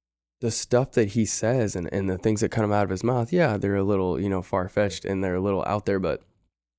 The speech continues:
he's really a humble person, and the stuff that he says he wants, it's not necessarily that he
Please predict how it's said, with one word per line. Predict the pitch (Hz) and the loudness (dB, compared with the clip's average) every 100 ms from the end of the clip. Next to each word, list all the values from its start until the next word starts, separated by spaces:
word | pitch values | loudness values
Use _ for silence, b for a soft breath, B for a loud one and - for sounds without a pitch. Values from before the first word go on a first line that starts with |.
| _ - | _ -2
he's | 135 101 | 0 0
really | 95 107 131 | -2 2 4
a | 95 | 2
humble | 101 101 104 | 0 0 0
person, | - 92 95 120 123 B B B | 0 -2 0 -2 -2 B B B
and | 104 107 | 0 0
the | |
stuff | - - 107 | 0 -2 0
that | 143 | 0
he | 151 | 0
says | 120 - 87 101 | -2 -2 -2 -2
he | - 101 | -2 -4
wants, | 98 113 85 50 - - - _ _ _ _ _ _ _ _ _ _ - | -4 -6 -8 -8 -12 -18 -18 _ _ _ _ _ _ _ _ _ _ -8
it's | 107 - | -8 -6
not | 98 104 113 - - | -4 -2 0 -2 -8
necessarily | - 104 104 - 98 - 101 98 98 | -6 -2 0 0 -2 -2 0 0 0
that | 90 90 | -2 -4
he | - 104 | -4 -6